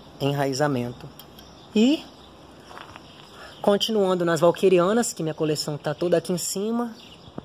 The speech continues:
Vejam isso. Raízes e mais raízes.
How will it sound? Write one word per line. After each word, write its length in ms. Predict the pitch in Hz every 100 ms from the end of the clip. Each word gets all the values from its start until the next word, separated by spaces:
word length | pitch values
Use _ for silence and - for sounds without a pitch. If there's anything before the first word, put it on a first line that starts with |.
| - -
Vejam 440 | 135 151 156 165
isso. 340 | 117 - - - - - - - - - - - - - - - - - - - - - - - - - - - - - - - - - - - 76 - - - - - - - -
Raízes 760 | 147 131 156 185 196 190 -
e 80 | 151
mais 260 | 143 143 -
raízes. 540 | 147 127 117 123